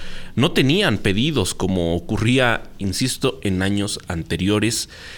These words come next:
Al final, pues, eh, es también una afectación, toda vez que para ellos representan días de venta, eh,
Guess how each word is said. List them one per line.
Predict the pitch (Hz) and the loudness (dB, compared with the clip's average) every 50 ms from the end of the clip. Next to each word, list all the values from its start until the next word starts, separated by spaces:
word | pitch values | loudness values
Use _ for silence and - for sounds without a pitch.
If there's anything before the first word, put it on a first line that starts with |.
| - - - - | -16 -16 -14 -10
Al | - 90 | -10 -8
final, | 85 - 90 90 95 98 101 98 | -6 -2 -2 0 0 0 0 -2
pues, | - - 98 90 82 - - - - - - | -2 -2 -2 0 0 -2 -2 -4 -4 -4 -4
eh, | - 82 80 80 80 - - | -4 -4 -4 -4 -4 -4 -4
es | - - - - | -4 -6 -6 -4
también | - 123 120 92 110 143 185 220 | -4 -4 -2 0 2 2 2 2
una | 214 185 135 | 2 0 0
afectación, | 117 - 95 87 - 95 90 - 131 143 139 139 - - | 0 -2 -4 -2 -2 -2 0 2 0 0 0 -4 -6 -2
toda | - 123 147 180 208 185 131 | 2 2 4 4 4 4 4
vez | 107 98 101 123 - - - - - - - - | 4 4 4 2 0 -4 -6 -8 -10 -14 -12 -8
que | - 92 92 92 - - - - | -4 -2 -2 -2 -2 -6 -8 -6
para | - 90 87 85 85 | -4 -2 -2 0 0
ellos | 95 98 95 92 107 110 - | 0 0 0 0 0 -2 -2
representan | 101 85 - - - - - - 101 107 101 - 110 101 98 92 87 82 80 78 - - - | -2 -6 -6 -4 -6 -4 -2 0 0 -2 0 0 0 0 2 0 0 -2 -4 -4 -6 -6 -4
días | - 123 143 156 147 127 123 - - - - - - - - - - - | -2 0 2 4 4 2 2 0 -4 -6 -8 -12 -16 -16 -16 -16 -10 -6
de | - 87 | -4 -2
venta, | 82 110 131 139 135 123 - 139 151 - - - - - - - - - - - - | 0 0 0 0 -2 -2 -4 -4 -4 -6 -10 -16 -18 -18 -18 -18 -18 -18 -12 -8 -6
eh, | 87 82 82 82 82 82 82 87 90 | -4 -4 -2 -2 -2 -4 -4 -4 -6